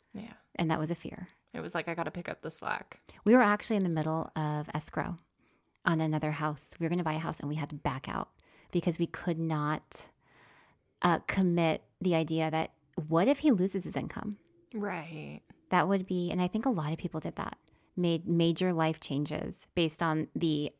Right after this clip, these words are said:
Speaker 2: unforeseen events that could potentially happen in the
Speaker 1: Mm-hmm.
Speaker 2: near future.
Speaker 1: Right.
Speaker 2: So we were all scared.
Speaker 1: Yeah. Yeah.
Speaker 2: And thus the syndrome <laughs>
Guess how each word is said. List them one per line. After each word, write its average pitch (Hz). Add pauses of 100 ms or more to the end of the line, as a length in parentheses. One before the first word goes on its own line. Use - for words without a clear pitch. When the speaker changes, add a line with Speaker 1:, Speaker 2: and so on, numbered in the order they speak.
(160)
Speaker 2:
unforeseen 160 (480)
events 160
that -
could -
potentially -
happen 147 (440)
in 185
the 156
Speaker 1:
Mm-hmm. 151
Speaker 2:
near 160
future. -
Speaker 1:
Right. 180 (360)
Speaker 2:
So 156
we 156
were 269
all 170
scared. - (240)
Speaker 1:
Yeah. 202 (800)
Yeah. 180
Speaker 2:
And 160
thus 190
the 180
syndrome 156 (320)
<laughs> -